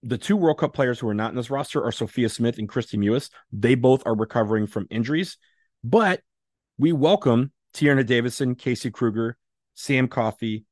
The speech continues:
and Ashley Hatch back to the women's national team, and we get to see Mia Fishel and Jaden Shaw on this roster. Those are the players who are on this roster that did not travel to the Women's World Cup.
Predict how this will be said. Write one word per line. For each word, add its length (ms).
and 120
Ashley 360
Hatch 320
back 220
to 100
the 160
women's 300
national 320
team, 300
and 400
we 120
get 160
to 80
see 180
Mia 240
Fishel 380
and 100
Jaden 340
Shaw 440
on 160
this 200
roster. 500
Those 200
are 60
the 80
players 400
who 160
are 120
on 180
this 180
roster 320
that 160
did 100
not 320
travel 480
to 100
the 80
Women's 300
World 240
Cup. 240